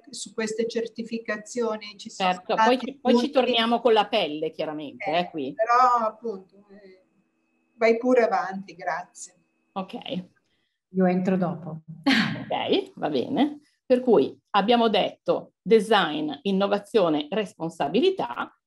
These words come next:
Speaker 2: e poi c'è la quarta dimensione che è la comunicazione. E cosa ci fa la comunicazione qui? Allora,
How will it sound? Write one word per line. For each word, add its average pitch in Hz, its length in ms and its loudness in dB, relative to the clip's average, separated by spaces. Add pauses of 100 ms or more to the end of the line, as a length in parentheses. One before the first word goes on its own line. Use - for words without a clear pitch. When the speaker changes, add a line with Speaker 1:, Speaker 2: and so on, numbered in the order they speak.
(120)
Speaker 2:
e 427 100 0
poi 175 160 4
c'è 226 100 2
la 311 140 2
quarta 196 260 2
dimensione 208 580 0
che - 60 -4
è 180 40 2
la 170 100 0
comunicazione. 151 800 -10
E 330 80 -6
cosa 349 240 -8
ci 349 160 -4
fa 185 160 -2
la 151 100 -4
comunicazione 156 880 -6
qui? 127 220 -12 (460)
Allora, 147 540 0